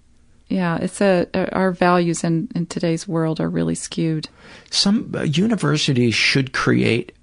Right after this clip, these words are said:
Speaker 2: a hybrid psychology business course to,
Speaker 1: Mm-hmm.
Speaker 2: to talk about what it is to be successful and emotionally healthy in interpersonal and interfamily, uh, relationships. That,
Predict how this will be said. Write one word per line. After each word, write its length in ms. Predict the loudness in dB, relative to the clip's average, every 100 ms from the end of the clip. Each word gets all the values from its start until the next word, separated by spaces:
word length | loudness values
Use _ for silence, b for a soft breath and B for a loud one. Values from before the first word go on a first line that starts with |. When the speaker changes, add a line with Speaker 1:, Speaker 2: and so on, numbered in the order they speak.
| -2
Speaker 2:
a 460 | 0 0 -4 -8 -14 -20 _ -10
hybrid 680 | -2 2 2 4 4 4 4
psychology 960 | 2 0 2 2 2 0 0 -2 -4 -8 -2
business 580 | 0 2 0 0 -2 -4 _ _ _ _ -6
course 480 | -2 0 -2 -4 -6
to, 180 | -8
Speaker 1:
Mm-hmm. 240 | -6 -2 0
Speaker 2:
to 240 | 2 0
talk 340 | 0 0 0 0
about 340 | -2 -4 0
what 200 | 0 2
it 80 | 2
is 280 | 2 0 -4 B B B B B
to 100 | -6
be 200 | -2 0
successful 760 | 2 2 2 2 2 0 -2 -2
and 220 | -2 2
emotionally 720 | 2 2 2 0 -2 -2 -4
healthy 560 | -2 -2 -2 -4 -6 -6
in 260 | -6 -6 -8 -4
interpersonal 800 | -4 -2 0 0 0 0 -2 -2
and 400 | -2 0 -2 -8 -6
interfamily, 800 | -4 -2 -2 -2 -2 -4 -6 -12 _
uh, 240 | -8 -6 -6 -6
relationships. 760 | -4 -2 -4 -4 -4 -6 -6 -6
That, 180 | -6